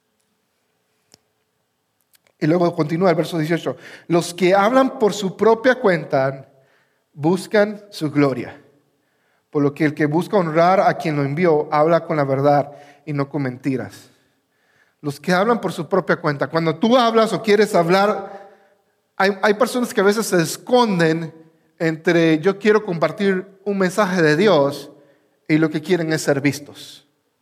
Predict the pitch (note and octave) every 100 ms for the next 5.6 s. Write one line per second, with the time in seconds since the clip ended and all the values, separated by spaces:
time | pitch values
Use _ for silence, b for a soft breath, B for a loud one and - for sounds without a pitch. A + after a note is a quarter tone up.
0 | _ _ _ - F#3 F#3 F#3+ G3 F#3+ F3
1 | G3 F3+ F3+ F#3 E3 B B B E3+ G#3+
2 | A3+ A#3 B3 G3+ - F3+ E3+ F#3+ A#3 -
3 | E3+ D3 - D#3+ D3 C#3+ _ - D3+ C3+
4 | C3+ A3 G#3+ G#3 G#3 D#3+ F3 G3+ F#3+ G3+
5 | G#3 G3+ G3 - F3